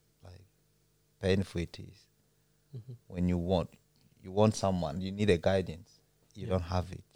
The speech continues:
Speaker 1: I know how painful it is. Was like, "You know what? Inshallah, we'll do something."
Speaker 2: Mm-hmm.
Speaker 1: Then time went on, and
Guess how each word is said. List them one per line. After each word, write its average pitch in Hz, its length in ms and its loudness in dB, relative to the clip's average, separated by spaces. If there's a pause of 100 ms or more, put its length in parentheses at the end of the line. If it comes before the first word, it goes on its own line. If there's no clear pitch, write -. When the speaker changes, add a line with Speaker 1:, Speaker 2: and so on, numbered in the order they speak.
(120)
Speaker 1:
I 85 60 -16
know 90 120 -6
how 90 280 -4
painful 85 360 -12
it - 180 -20
is. - 140 -20
Was 85 180 -16
like, 85 180 -16
"You 92 80 -14
know 101 100 -2
what? 107 220 -2 (1800)
Inshallah, 101 520 8
we'll 90 100 2
do 98 140 -2
something." - 480 -2 (280)
Speaker 2:
Mm-hmm. 127 260 -12 (1400)
Speaker 1:
Then 90 400 -2 (1080)
time 120 260 4
went 147 200 2
on, 85 320 -4 (120)
and 85 160 -20